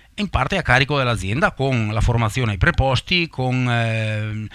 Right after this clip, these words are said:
il miglioramento della segnaletica de-, delle, dei bidoni della raccolta differenziata, eccetera. Ehm, qualcosa è stato fatto. Eh, secondo me non, eh, quanto ci saremmo aspettati, però un passo avanti è stato fatto.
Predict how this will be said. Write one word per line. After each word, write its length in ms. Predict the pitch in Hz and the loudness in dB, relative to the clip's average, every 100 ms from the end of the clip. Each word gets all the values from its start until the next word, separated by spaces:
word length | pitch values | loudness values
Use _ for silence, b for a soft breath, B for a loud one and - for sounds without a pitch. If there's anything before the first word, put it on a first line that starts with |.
| B | B
il 100 | 117 | 0
miglioramento 500 | 117 120 117 120 120 | 2 4 4 2 2
della 160 | 123 113 | 0 0
segnaletica 1000 | - 113 117 117 117 120 120 113 107 104 | 0 0 2 0 0 -2 2 2 2 0
de-, 180 | 104 104 | -2 -4
delle, 880 | 101 101 101 98 95 95 95 92 92 | -2 -2 -2 -4 -4 -6 -6 -6 -6
dei 100 | 95 | -8
bidoni 460 | 98 101 113 110 107 | -6 0 2 2 2
della 200 | 101 101 | 0 -2
raccolta 320 | 95 113 107 | -4 -4 -2
differenziata, 560 | 98 170 180 104 107 113 | -2 0 -2 -2 -2 -2
eccetera. 540 | - 107 107 107 104 B B B B B | -2 -2 -2 -4 -4 B B B B B
Ehm, 720 | 170 151 131 123 117 110 110 110 - | -12 -8 -6 -4 -4 -6 -6 -10 -4
qualcosa 500 | 214 240 - 156 180 | 0 0 0 0 2
è 60 | 190 | 2
stato 260 | 135 - | 2 0
fatto. 560 | 147 110 107 - 117 117 - - - - - _ _ _ - - | -4 -4 -6 -6 -6 -6 -10 -20 -20 -20 -20 _ _ _ -20 -12
Eh, 360 | 123 113 110 | -10 -8 -10
secondo 320 | 98 - 135 139 | -8 -2 2 4
me 260 | 156 170 | 4 4
non, 580 | 160 139 143 185 196 190 - | 4 4 4 4 0 -2 -6
eh, 460 | 135 123 117 113 110 - _ _ | -4 -2 -4 -6 -8 -14 _ _
quanto 580 | 135 139 147 - 127 110 | 0 2 2 -2 -4 -4
ci 120 | - | -2
saremmo 300 | 113 131 139 | 2 2 4
aspettati, 520 | 120 240 - 113 117 - | 2 2 0 -2 0 0
però 160 | 147 | 0
un 100 | 165 | 0
passo 260 | 131 120 170 | 0 0 0
avanti 260 | 117 113 | 0 -2
è 20 | 117 | -2
stato 200 | 113 107 | -2 -6
fatto. 420 | 95 - 101 | -8 -12 -14